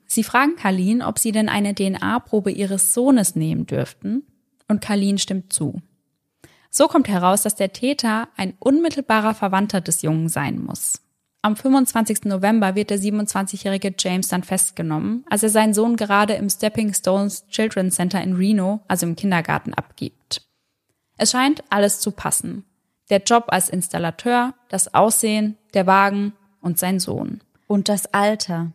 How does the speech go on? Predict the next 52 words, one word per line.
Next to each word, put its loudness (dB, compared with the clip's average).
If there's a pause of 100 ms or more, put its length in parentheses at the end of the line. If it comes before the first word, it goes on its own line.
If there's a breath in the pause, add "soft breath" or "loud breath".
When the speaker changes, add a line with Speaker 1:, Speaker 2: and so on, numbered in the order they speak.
Speaker 1:
Ja, -2 (400)
und -4
das 2
Speaker 2:
Alles. 0
Speaker 1:
Alter, -4 (100)
ja. -4 (800)
Als 0
eine 2
Freundin 2
von 0
Brianna 2
das 0
erste 0
Mal 2
ein 0
Bild 0
von -4
James -2
sieht, -2
ist -2
sie -2
geschockt. -6 (220)
Sie 0
beschreibt 0
ihn -2
als -4 (180)
durchschnittlichen -2
Typen -2
und -2
sagt, 2
dass -2
man 0
sich -8
wünschen 2
würde, 2
solche 0
Menschen -2
direkt -4
erkennen -2
zu -6
können. -8 (560)
Doch 0
das 2
sei 0
das 0
perfekte -4
Beispiel, 0
dass -2
dem -2
nicht -6
so -4
ist. -6